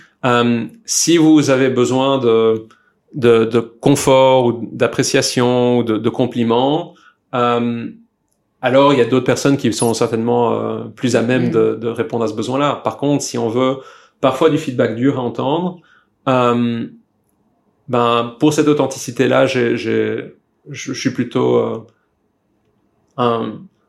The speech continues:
Speaker 1: un bon interlocuteur pour des entrepreneurs en, en, en herbe. »
Speaker 2: Ouais, parce que tu prends du temps.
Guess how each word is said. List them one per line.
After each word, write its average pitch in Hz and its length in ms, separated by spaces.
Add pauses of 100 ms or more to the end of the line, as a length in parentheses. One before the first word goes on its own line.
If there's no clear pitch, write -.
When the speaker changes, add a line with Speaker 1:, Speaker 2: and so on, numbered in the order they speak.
(360)
Speaker 1:
un 135 100
bon 143 220
interlocuteur 131 680
pour 120 100
des 117 100
entrepreneurs 117 600
en, 110 500
en, - 40
en 104 80
herbe. » 107 240 (120)
Speaker 2:
Ouais, 247 160
parce - 160
que - 80
tu 190 180
prends 180 180
du 151 160
temps. 285 180